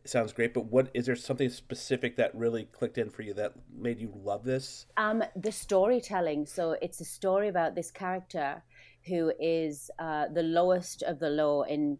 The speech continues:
Speaker 2: in Japanese society, a blind masseur who wanders the Japanese countryside, um, s-, making a living playing dice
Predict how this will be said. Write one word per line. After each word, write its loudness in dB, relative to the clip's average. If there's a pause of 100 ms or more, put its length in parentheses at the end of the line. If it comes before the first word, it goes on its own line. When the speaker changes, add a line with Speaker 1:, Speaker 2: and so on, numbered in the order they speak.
(160)
Speaker 2:
in 0
Japanese -2
society, -2
a 0
blind 0 (240)
masseur 2
who -2
wanders 0
the 0 (280)
Japanese 2
countryside, -4 (140)
um, -4 (100)
s-, -6
making 0
a 2
living 2
playing 0
dice -2